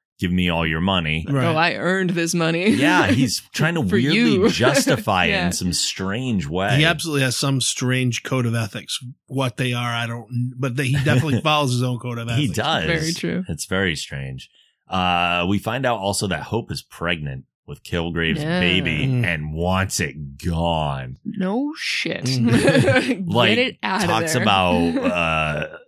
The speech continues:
Speaker 1: clawing at herself or, like,
Speaker 2: Yeah.
Speaker 1: cutting herself open to remove it. She's like, "I need this
Speaker 3: Oh,
Speaker 1: demon
Speaker 3: yeah,
Speaker 1: and
Speaker 3: and,
Speaker 1: out,
Speaker 3: and,
Speaker 1: out of me."
Speaker 3: and didn't she pay the woman in prison to
Speaker 1: Beat
Speaker 3: like,
Speaker 1: her
Speaker 3: beat
Speaker 1: up.
Speaker 3: the shit
Speaker 2: Yeah.
Speaker 3: out of
Speaker 1: Yeah,
Speaker 3: her? And she's
Speaker 1: so
Speaker 3: like,
Speaker 1: she would
Speaker 3: "Oh,
Speaker 1: miscarry.
Speaker 3: still pregnant."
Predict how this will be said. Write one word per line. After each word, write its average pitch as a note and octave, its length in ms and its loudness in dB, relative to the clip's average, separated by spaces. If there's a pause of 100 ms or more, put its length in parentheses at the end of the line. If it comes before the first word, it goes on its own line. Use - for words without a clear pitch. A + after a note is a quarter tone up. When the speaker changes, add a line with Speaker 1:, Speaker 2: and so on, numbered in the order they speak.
Speaker 1:
clawing F#2 760 0
at F2 180 0
herself F2 500 -2
or, E2 80 0
like, D#2+ 140 2
Speaker 2:
Yeah. B2+ 160 -2
Speaker 1:
cutting F#2+ 240 2
herself F2+ 400 0
open E2 240 -2
to D#2 80 -2
remove D#2 400 -2
it. D#2+ 60 -4
She's D#2+ 120 -6
like, D#2 140 -4
"I D#2+ 100 -2
need E2 280 -4
this D2+ 220 -4 (160)
Speaker 3:
Oh, A#3 340 2
Speaker 1:
demon G#3+ 120 2
Speaker 3:
yeah, B3+ 220 4
Speaker 1:
and G3 120 2
Speaker 3:
and, G3 100 -2 (120)
Speaker 1:
out, G3+ 160 2
Speaker 3:
and, G3 100 2
Speaker 1:
out F#3+ 60 2
of F3+ 180 -2
me." C#3 380 -6
Speaker 3:
and A3 140 2
didn't B3 160 2
she C4 140 0
pay G3+ 220 -2
the G3+ 120 -4
woman F3+ 280 -2
in E3+ 120 -4
prison F3+ 360 -6
to D#3+ 300 -4 (160)
Speaker 1:
Beat D3 220 2
Speaker 3:
like, B2 80 2
Speaker 1:
her D3 100 2
Speaker 3:
beat F3+ 80 4
Speaker 1:
up. - 100 -2
Speaker 3:
the D#3 100 -2
shit D3 200 0
Speaker 2:
Yeah. E3 160 2
Speaker 3:
out F#3 80 0
of F#3+ 60 2
Speaker 1:
Yeah, F#3+ 220 2
Speaker 3:
her? F3 80 0
And F#3 80 -2
she's F#3+ 100 0
Speaker 1:
so F#3+ 60 2
Speaker 3:
like, F#3 80 2
Speaker 1:
she - 40 2
would G3+ 120 4
Speaker 3:
"Oh, F#3+ 60 2
Speaker 1:
miscarry. D#3 300 0
Speaker 3:
still D2+ 120 2
pregnant." D#2 400 -4